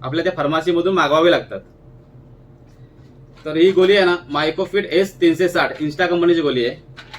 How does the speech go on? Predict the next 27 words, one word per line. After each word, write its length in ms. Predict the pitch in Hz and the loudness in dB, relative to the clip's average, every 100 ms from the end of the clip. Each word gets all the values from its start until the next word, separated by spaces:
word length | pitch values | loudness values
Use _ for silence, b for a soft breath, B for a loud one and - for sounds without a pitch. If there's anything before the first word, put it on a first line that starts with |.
| - - - - 139 | -20 -20 -20 -20 -14
दुसरी 260 | 131 170 | -4 -2
पण 120 | 185 | 0
गोळी 200 | 190 165 | 0 0
आहे 120 | 151 160 | -2 -4
Mycofit 520 | 147 147 185 180 185 | -4 -4 -4 -4 -4
एस 360 | 151 180 - - | -2 -4 -6 -14
एकशे 260 | 143 - 175 | -14 -6 -4
ऐंशी 380 | 156 147 147 151 | -4 -8 -10 -8
एमजीची 460 | 143 147 139 165 185 - | -6 -6 -6 -6 -6 -10
Insta 220 | 143 151 | -10 -8
कंपनीची 340 | 131 120 113 101 | -6 -8 -8 -10
गोळी. 140 | 98 98 - - - - - | -12 -14 -18 -20 -20 -20 -6
ह्या 120 | 165 | -4
दोन्ही 320 | 160 170 196 | 0 0 2
गोळ्या 200 | 196 196 | 2 2
आहेत 100 | 196 | 0
ना, 180 | 165 156 - - - - | -2 -4 -10 -20 -20 -16
नीट 120 | 139 | -12
बघा, 180 | 117 101 - - - - - - - | -10 -12 -16 -20 -20 -20 -20 -20 -10
या 80 | 156 | -4
दोन्ही 280 | 151 165 202 | 0 2 2
गोळ्या 260 | 190 185 | 2 0
मला 220 | 180 180 190 | 0 -2 -2
एकत्र 240 | 165 180 | -6 -4
घ्याव्या 240 | 180 151 143 | 0 0 0
लागतात 300 | 127 143 160 | -2 -4 -6
सकाळी 540 | - 143 151 151 170 | -8 -6 -2 -2 -4